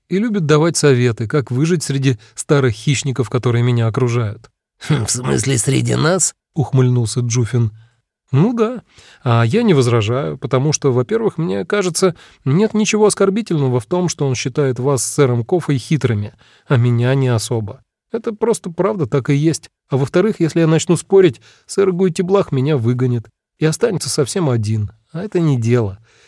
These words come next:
Speaker 1: Если уж так вышло, что мы подружились, не стоит его бросать".
Speaker 2: "Тем более, что он не только ворчит, сочувствует и читает нотации, но и учит тебя по дружбе разным полезным фокусам, о которых из книжек не узнаешь",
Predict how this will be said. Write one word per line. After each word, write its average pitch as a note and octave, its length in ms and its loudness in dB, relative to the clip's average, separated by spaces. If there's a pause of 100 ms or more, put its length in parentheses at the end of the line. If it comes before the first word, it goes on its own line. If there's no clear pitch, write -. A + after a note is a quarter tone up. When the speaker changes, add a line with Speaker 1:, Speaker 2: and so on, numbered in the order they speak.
(160)
Speaker 1:
Если G3+ 200 0
уж G3 120 2
так - 200 0
вышло, E3+ 260 2
что C#3 140 0
мы C#3 120 4
подружились, C#3+ 680 0
не D#3+ 100 0
стоит G3+ 340 -2
его B2 200 0
бросать". A2 560 -2 (420)
Speaker 2:
"Тем A#2+ 300 0
более, C#3 640 2
что - 220 -6
он F#3+ 240 2
не F#3+ 140 4
только B2+ 400 -2
ворчит, D3+ 580 0
сочувствует D3 840 -4
и E3 120 -2
читает C#2+ 420 0
нотации, C2+ 760 -4
но F3+ 260 -2
и G#3 120 0
учит F#3 400 -2
тебя B2 280 -6
по B2 140 -4
дружбе C#3 400 -2
разным B2+ 400 0
полезным B2 500 0
фокусам, G#2+ 600 -4 (340)
о D#3+ 140 0
которых D#3 440 0
из C#3 140 0
книжек C3 480 -2
не C#3 120 2
узнаешь", B2+ 640 -2